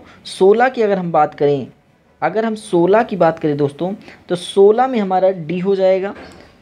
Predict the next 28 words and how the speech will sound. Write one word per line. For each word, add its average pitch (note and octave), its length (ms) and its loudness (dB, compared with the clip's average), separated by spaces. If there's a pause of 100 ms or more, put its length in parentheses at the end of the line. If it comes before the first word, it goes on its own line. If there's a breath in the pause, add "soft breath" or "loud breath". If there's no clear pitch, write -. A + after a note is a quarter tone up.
(100)
सोलह F3+ 520 2
में A3+ 100 -2
हमारा D#3+ 320 -2
डी D3+ 220 -6
हो F3+ 140 -6
जाएगा, F3 400 -4 (420 loud breath)
सत्रह A3 560 0
में C4 140 -2
दोस्तों F#3 340 2 (100)
बी F#3 140 -4
हो F#3+ 140 0
जाएगा, F#3+ 400 0 (380 soft breath)
अठारह G3 600 -2
में A3+ 140 -2
दोस्तों F3 400 -4
बी F3+ 120 -4
हो C3+ 140 0
जाएगा। B2 400 -2 (260 loud breath)
अगर F#3+ 200 0
इसको F#3+ 260 0
देखना E3 360 -2
हो F3+ 140 2
दोस्तों, D#3+ 320 -6
देखिए D3+ 320 -2 (480 loud breath)
ए, G3+ 300 4
बी, E3+ 300 -4
सी, F#3+ 380 -6
डी, E3 240 -6